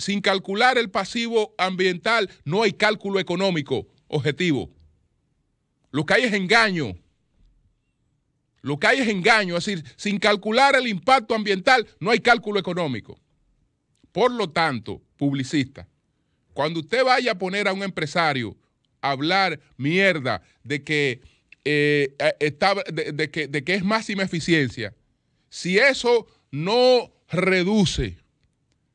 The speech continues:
las emisiones de gases de efecto invernadero, ahí no hay ninguna maldita máxima eficiencia. Entonces, tomemos eso en cuenta. Es decir, cuando, eh,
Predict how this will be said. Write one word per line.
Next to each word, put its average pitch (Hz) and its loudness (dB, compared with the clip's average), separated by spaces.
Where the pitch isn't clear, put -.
las 151 0
emisiones 208 -2
de 190 0
gases 202 0
de 175 -2
efecto 190 -2
invernadero, 175 0
ahí 160 0
no 185 -4
hay 190 0
ninguna 190 -2
maldita 160 -2
máxima 170 -2
eficiencia. 135 -6
Entonces, 170 -2
tomemos 220 2
eso 202 -2
en 143 -4
cuenta. 123 -2
Es 127 -2
decir, 147 -2
cuando, 156 -2
eh, 151 -4